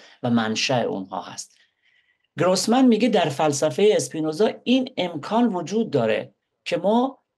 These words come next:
بتونیم ریشهٔ این عواطف و احساسات خودمون رو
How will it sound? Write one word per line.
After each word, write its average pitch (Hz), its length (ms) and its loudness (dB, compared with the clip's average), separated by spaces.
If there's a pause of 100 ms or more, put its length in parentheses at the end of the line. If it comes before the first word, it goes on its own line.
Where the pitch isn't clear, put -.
(640)
بتونیم 240 500 2
ریشهٔ 156 380 -2
این 185 500 -2
عواطف 135 600 -2
و 131 40 -2
احساسات 127 720 -2
خودمون 139 460 0
رو 135 320 -2